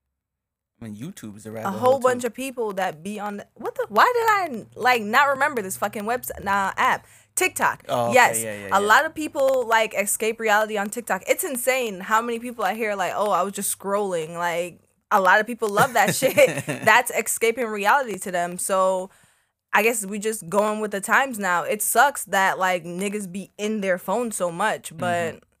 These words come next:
Speaker 2: I just feel like it's just the new age that we're living in.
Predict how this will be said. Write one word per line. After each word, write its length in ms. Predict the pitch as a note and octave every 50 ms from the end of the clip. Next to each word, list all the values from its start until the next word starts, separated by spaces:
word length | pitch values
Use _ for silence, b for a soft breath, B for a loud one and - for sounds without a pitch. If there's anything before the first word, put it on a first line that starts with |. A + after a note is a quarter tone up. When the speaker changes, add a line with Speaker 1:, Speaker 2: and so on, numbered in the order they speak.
| _ _ _ _ _ _ _ -
Speaker 2:
I 120 | F#3 F3+
just 220 | G3 A3+ A#3+ - -
feel 100 | A3+ G#3+
like 160 | G#3 G#3+ A3
it's 120 | G#3+ - -
just 140 | G3 F#3+
the 100 | - G3
new 260 | F#3+ F#3 F#3+ G#3 G#3 -
age 300 | - F3 F#3+ G3+ G3+ G3 F#3+
that 180 | F#3+ E3+ C#3+
we're 120 | D#3+ E3+ D#3+
living 280 | E3+ G3+ G#3 G3+ E3 D3+
in. 240 | C3+ C3+ D#3 E3